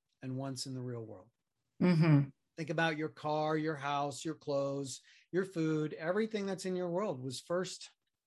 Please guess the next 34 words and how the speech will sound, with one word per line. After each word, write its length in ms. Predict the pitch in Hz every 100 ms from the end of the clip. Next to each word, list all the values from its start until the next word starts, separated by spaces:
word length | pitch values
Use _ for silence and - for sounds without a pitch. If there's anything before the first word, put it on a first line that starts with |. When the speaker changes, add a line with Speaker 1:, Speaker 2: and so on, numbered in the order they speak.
| -
Speaker 1:
imagined, 480 | 135 143 135 165 - _ _ _ _ _ _ _ 202
Speaker 2:
Mm-hmm. 360 | 180 170 165 151 - _ _ _ _ -
Speaker 1:
then 420 | 156 165 151 123 110 - _ _ _ _ _ _ _ _
created 440 | - 165 156 139 127
in 100 | 127
the 60 |
real 240 | 123 123 113
world. 140 | 113
Speaker 2:
Yeah. 260 | 381 165 139 - _ _ _ _ _ _ _ _ _ _ _ - -
Speaker 1:
So 320 | - 185 180
if 140 | 143 160
we 100 | 147
know 280 | 156 226
that, 440 | 240 143 120 185 - - _ _ _ _ _ _ _ _ _ _ _ _ -
why 320 | 127 151 175
do 100 | 180
we 100 | 180
disregard 720 | 160 170 165 147 151 160 156
our 140 | 143
power 460 | - - 147 151 151
of 80 | 139
imagination? 720 | 147 139 127 147 165 - 113
You 100 | 139
know, 60 | 147
some 200 | 175 165
people 220 | 165 151
say, 260 | - 151 165
"Oh, 220 | 185 185
you're 240 | 165 160
a 40 | 151
dreamer," 680 | 120 127 160 180 147 113 -
or, 200 | 131 139
"You're 200 | 143 170
just 300 | - - 554